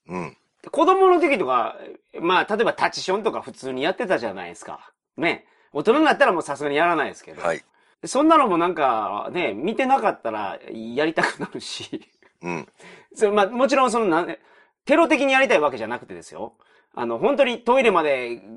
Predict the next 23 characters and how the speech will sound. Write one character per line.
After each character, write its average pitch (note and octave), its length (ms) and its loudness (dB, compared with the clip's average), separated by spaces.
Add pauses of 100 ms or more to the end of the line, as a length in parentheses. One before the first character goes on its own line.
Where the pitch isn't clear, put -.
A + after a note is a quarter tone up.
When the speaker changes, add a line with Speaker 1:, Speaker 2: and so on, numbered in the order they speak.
Speaker 2:
我 F#3 220 2
慢 E3 460 0 (200)
す F3+ 200 -2
る F3 560 2
の E3 200 0
よ F3+ 120 4
り A#3 80 0
も、 C4 200 2
な F3 100 2
ん D#3+ 40 -2
か、 B2 280 0 (440)
ね、 F#3+ 280 0
あ C3+ 120 0
の、 C#3 140 2
青 F3+ 180 6
空 E3 220 2
の B2+ 120 -4
下 B2+ 200 -2
で A#2+ 240 -4
開 D3 180 0
放 D#3+ 100 0
感 C3 140 -6
に A2+ 300 -8